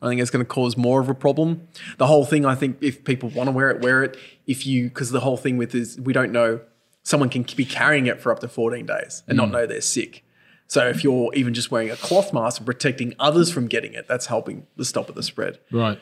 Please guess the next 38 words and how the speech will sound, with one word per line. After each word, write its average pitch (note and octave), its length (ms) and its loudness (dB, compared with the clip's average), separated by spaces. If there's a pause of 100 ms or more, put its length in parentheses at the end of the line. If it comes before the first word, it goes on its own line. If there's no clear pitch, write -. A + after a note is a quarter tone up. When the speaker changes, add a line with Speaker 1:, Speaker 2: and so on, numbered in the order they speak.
Speaker 1:
I D3 40 0
don't D#3+ 120 4
see D#3+ 100 2
the B2+ 80 2
big B2 220 -2
issue B2 240 -2
with A#2+ 180 -8
wearing A#2 240 0
it A#2 40 -8
or A2 140 -6
not A2+ 240 -6
wearing A2 260 -4
it. - 80 -8
I - 60 -2
don't C3+ 100 0
know A#2+ 100 2
why A2+ 180 0
Speaker 2:
Why B2 100 6
Speaker 1:
it's C#3 80 6
even A#2+ 140 -2
a A#2 60 -4
debate. A#2 420 -8
It's B2+ 120 -4
Speaker 2:
well, A#2 80 4
Speaker 1:
just A#2+ 100 6
like, A#2+ 100 6
Speaker 2:
what B2+ 120 8
did, B2+ 60 6
Speaker 1:
wear B2+ 120 2
it, A#2 40 2
Speaker 2:
why A#2 120 4
Speaker 1:
don't C3 100 6
Speaker 2:
was B2 100 4
there B2+ 100 6
Speaker 1:
wear B2 60 6
Speaker 2:
a B2 60 6
Speaker 1:
it. A2 100 0
Speaker 2:
debate? D3 220 0